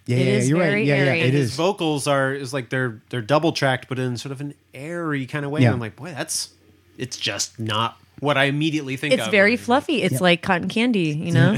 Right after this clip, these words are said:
Speaker 1: And did they
Speaker 2: I'm
Speaker 1: s-,
Speaker 2: serious.
Speaker 1: they could have sped this song up a little bit too.
Speaker 3: Yeah.
Speaker 2: They could have
Speaker 1: Would've
Speaker 2: done
Speaker 1: been,
Speaker 2: anything.
Speaker 1: yeah.
Speaker 2: They could have roughed up. I mean, that's, that was the biggest complaint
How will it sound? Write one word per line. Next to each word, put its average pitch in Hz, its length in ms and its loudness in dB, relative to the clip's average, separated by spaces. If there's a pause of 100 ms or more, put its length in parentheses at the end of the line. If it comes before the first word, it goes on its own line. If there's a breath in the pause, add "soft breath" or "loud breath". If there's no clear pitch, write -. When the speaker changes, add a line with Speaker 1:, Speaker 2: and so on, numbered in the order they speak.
Speaker 1:
And 135 100 2
did 139 100 4
they 135 40 0
Speaker 2:
I'm 143 40 4
Speaker 1:
s-, 127 80 2
Speaker 2:
serious. 381 300 0
Speaker 1:
they 156 80 4
could 156 120 4
have 135 80 4
sped 151 360 0
this 139 160 2
song 139 280 4
up 160 140 0
a 170 40 4
little 160 180 4
bit 147 240 0
too. 202 380 2
Speaker 3:
Yeah. 226 180 -6
Speaker 2:
They 302 100 2
could 294 140 2
have 294 80 4
Speaker 1:
Would've - 0 -
Speaker 2:
done 269 120 6
Speaker 1:
been, 254 80 4
Speaker 2:
anything. 294 300 2
Speaker 1:
yeah. 147 240 4
Speaker 2:
They 220 100 4
could 233 160 4
have 202 120 4
roughed 220 240 2
up. 240 100 2
I 254 60 4
mean, 254 120 4
that's, 311 160 2
that 302 220 2
was 359 120 2
the 277 60 2
biggest 247 340 2
complaint 202 520 0